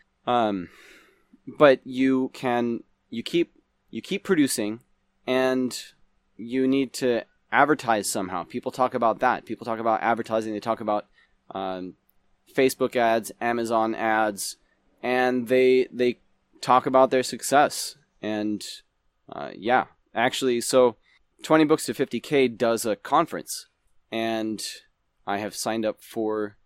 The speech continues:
the, um, twenty Books Vegas in November of this year. Um, so yeah, if you come,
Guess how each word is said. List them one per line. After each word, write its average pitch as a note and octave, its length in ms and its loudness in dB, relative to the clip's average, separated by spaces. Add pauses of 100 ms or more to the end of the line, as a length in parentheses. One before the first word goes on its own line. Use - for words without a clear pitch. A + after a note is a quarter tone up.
(320)
the, G#2+ 520 -6 (460)
um, A#1+ 400 -14 (180)
twenty B2+ 180 0
Books - 480 -4 (120)
Vegas G#2 640 -2 (420)
in G2+ 280 -6
November G2 440 -4
of E2 80 -12
this F2+ 220 -8
year. E2 240 -10 (440)
Um, F2+ 440 -8 (160)
so - 120 -4
yeah, F3 220 6
if - 80 -2
you C3 80 -6
come, E3 380 2